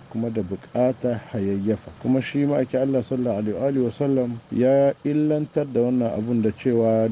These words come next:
dan saboda al'ummar shi tafi yawa ne akan sauran al'ummomi ran tashin kiyama. Don haka ba za a sharaɗa wannan magana ba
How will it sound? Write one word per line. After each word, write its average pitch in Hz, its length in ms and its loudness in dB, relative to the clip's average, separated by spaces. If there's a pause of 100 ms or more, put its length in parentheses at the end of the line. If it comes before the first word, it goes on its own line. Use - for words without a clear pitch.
dan 135 200 0
saboda 110 600 -2 (220)
al'ummar 131 400 0
shi 110 340 -2 (240)
tafi 135 300 -2
yawa 120 260 2
ne 92 160 -8 (460)
akan 117 320 0
sauran 107 400 0
al'ummomi 107 640 0
ran 107 120 -2 (100)
tashin 101 280 -6 (100)
kiyama. 90 320 -4 (180)
Don 147 140 0
haka 165 260 0
ba 143 320 4
za 165 180 0
a 147 80 -2
sharaɗa 127 680 -2 (220)
wannan 139 340 -2
magana 117 580 0
ba 120 260 0